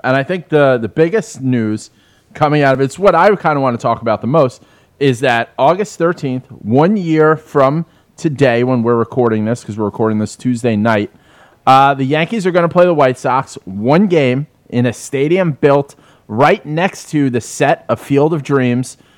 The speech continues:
eight thousand person stadium. Uh, you know, the movie's from nineteen eighty-nine, so you probably either have never seen it or hate it after ten minutes.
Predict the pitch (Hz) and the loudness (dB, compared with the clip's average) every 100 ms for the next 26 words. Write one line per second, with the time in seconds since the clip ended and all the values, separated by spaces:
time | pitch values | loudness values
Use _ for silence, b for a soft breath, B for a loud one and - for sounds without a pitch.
0 | b b - 143 175 170 165 156 160 160 | b b -4 -2 0 0 0 0 -2 0
1 | 147 147 127 - 131 127 127 123 120 b | -2 -4 -8 -2 0 2 2 0 -2 b
2 | b b - 110 107 104 104 98 - 107 | b b -2 0 2 0 -2 -4 -10 -8
3 | 107 98 95 _ - 110 135 139 135 - | -6 -4 -6 _ -6 0 2 2 0 -2
4 | 117 110 117 135 120 117 113 110 107 123 | -2 -2 -4 -4 -4 -2 0 0 0 -4
5 | - 107 107 104 113 110 101 107 107 110 | -4 -4 -4 -2 0 0 -2 -4 -4 -2
6 | 107 92 104 110 135 - 120 120 - 104 | -2 -2 -2 -2 -2 -2 -2 -2 -2 -2
7 | 92 - 107 117 127 - 104 101 101 - | -2 -4 -6 -4 -4 -4 -6 -4 -8 -2
8 | 143 110 117 123 139 | -2 0 0 -2 -4